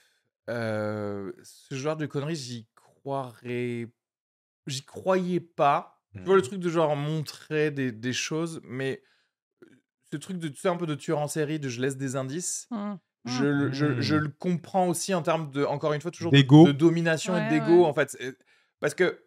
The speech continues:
Speaker 1: autant peut-être la première fois, tu laisses un truc, tu fais un truc un peu, euh, extravagant, genre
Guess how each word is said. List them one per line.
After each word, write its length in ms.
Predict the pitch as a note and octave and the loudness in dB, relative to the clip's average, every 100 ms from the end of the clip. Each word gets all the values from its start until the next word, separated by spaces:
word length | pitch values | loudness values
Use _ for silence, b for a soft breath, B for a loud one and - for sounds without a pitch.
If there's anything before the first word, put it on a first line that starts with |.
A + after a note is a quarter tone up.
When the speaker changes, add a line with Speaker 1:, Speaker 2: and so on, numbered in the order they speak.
| _ | _
Speaker 1:
autant 280 | - G#3+ B3+ | -4 0 0
peut-être 240 | G#3 G#3 F#3+ | -2 -2 0
la 100 | D3+ | 0
première 420 | - F3+ E3+ - | -2 -6 -6 -6
fois, 200 | - E3+ | -4 -4
tu 160 | - | -4
laisses 200 | C#3 C#3 | -4 -2
un 100 | C3 | -4
truc, 340 | B2+ - D#3 - | -10 -8 -8 -10
tu 100 | - | -10
fais 100 | D3 | -6
un 80 | C3 | -6
truc 200 | - D3 | -8 -10
un 80 | A#2+ | -8
peu, 540 | C#3 C#3 B2+ A#2 A2 | -4 -2 0 0 -2
euh, 60 | - | -4
extravagant, 560 | - B2+ B2 B2 C#3 | -6 -4 -2 0 -2
genre 320 | B2 A2+ G2+ | -2 -2 -4